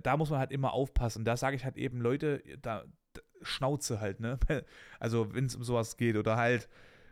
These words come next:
wenn der Stress zu hoch wird und man sich da halt einfach disst sozusagen. Also wenn da schon zwei Leute halt wirklich ganz krass gegeneinander schießen auf eine Art und Weise, die halt so nicht geht.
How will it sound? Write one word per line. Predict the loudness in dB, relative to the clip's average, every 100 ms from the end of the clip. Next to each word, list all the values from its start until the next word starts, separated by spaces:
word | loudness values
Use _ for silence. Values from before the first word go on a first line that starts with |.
| -20 _ _ _ _ _ _ -4
wenn | 0
der | 2
Stress | 2 2 0 0
zu | -4 0
hoch | 2 2 2
wird | 0 0
und | 0
man | -2 -2
sich | -2
da | -2
halt | -2
einfach | -2 -4 -2
disst | 0 0 -2
sozusagen. | -6 -6 -2 -2 0 0
Also | 0
wenn |
da | 0 -2
schon | -4
zwei | -2 2
Leute | 2 2 2
halt | 0 0
wirklich | -4 -4
ganz | -6 -6 -4
krass | -6 -4
gegeneinander | -4 -2 -2 -2
schießen | -4 -8 -8 -6 -6
auf | -4
eine | -2
Art | 0 -2
und | -2 0
Weise, | 2 2 2 2 0 -6 -20 -20 -20 -14 -6
die | 0 0 2
halt | 0 0
so | 2 2
nicht | 2 0
geht. | 2 2 2 -2